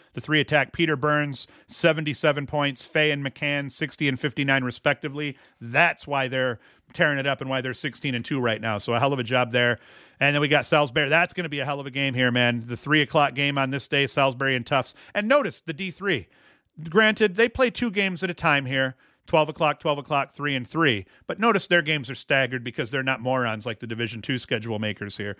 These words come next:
So Salisbury and Tufts, that's probably gonna be the game of the weekend. Although I had said the first round of the D three tournament is a shit show, and you end up having a bunch of blowouts. You end up seeing some incredible games in the conference tourney side of things for D three,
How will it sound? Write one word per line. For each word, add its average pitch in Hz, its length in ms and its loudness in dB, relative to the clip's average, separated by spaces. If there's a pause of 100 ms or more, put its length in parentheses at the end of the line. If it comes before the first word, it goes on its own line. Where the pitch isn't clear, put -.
(340)
So 151 380 4
Salisbury 170 400 2
and 151 80 0
Tufts, 135 220 0
that's 175 220 2
probably 170 340 0
gonna 156 140 -2
be 156 80 -2
the 151 100 -8
game 156 200 -6
of 139 60 -4
the 143 60 -4
weekend. 131 500 -2
Although 165 540 4 (840)
I 151 80 0
had 160 120 2
said 175 260 2 (580)
the 160 120 2
first 233 320 4
round 202 160 0
of 175 60 -6
the 160 60 -6
D 170 140 -6
three 156 180 -6
tournament 170 380 2
is 143 80 -6
a 143 80 0
shit 180 300 0
show, 170 240 6
and 147 80 0
you 143 60 0
end 143 100 0
up 147 100 -2
having 143 200 0
a 135 40 -2
bunch 127 220 -2
of 117 80 -12
blowouts. 160 540 4
You 147 120 -6
end 160 140 -2
up - 80 -8
seeing 151 300 -6
some 143 160 -4
incredible 165 500 2
games 143 400 -2
in 139 200 -8
the 117 80 -6
conference 151 540 -2
tourney 151 320 0
side 151 300 4
of 156 80 -6
things 160 280 -6
for 139 200 -2
D 131 180 -4
three, 147 380 0